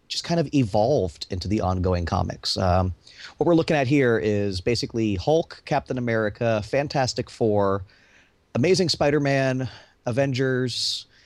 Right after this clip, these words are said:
Uncanny X-Men, and Iron Man. And, yeah, that, that's, that's a big list, but it was, you know, spread across, uh, over ten years of comics here,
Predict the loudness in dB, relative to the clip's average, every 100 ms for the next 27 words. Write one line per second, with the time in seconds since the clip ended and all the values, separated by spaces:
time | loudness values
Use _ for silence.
0 | _ _ -2 -2 2 2 2 0 -2 -2
1 | 0 0 0 -4 -8 -12 -20 -8 -2 0
2 | 0 -2 -6 -8 -6 -6 -6 -10 -10 -12
3 | -14 -14 -4 0 2 2 0 0 2 2
4 | -2 -6 -2 0 -2 -2 -2 0 0 2
5 | 2 -2 -4 -6 -8 -8 -8 -10 _ _
6 | _ _ -2 0 0 -2 -2 -2 0 -2
7 | -2 -4 -2 -2 0 -4 -6 -6 -8